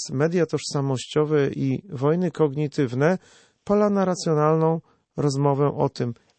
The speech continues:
jaka Unia jest, co w niej jest dysfunkcjonalnego, co w niej jest ewentualnie pożytecznego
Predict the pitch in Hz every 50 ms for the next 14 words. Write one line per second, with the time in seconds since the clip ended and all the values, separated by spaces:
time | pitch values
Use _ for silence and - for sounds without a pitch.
0 | _ - 135 147 175 180 - 185 - - 160 156 147 143 139 131 120 113 110 113
1 | 127 156 - - - _ _ _ _ _ - - 156 175 185 202 202 190 175 170
2 | 160 143 139 147 147 - - - 156 139 - - 160 151 147 147 143 147 143 143
3 | 143 143 135 135 123 - - - - - _ _ _ _ _ - - 175 208 208
4 | 226 220 208 190 175 165 156 147 147 151 139 - - - - _ _ _ _ _
5 | _ - 139 131 151 151 135 - 143 139 139 147 147 139 131 120 - 143 139 120
6 | 127 127 - - 127 - - 139 123 120 117 143 160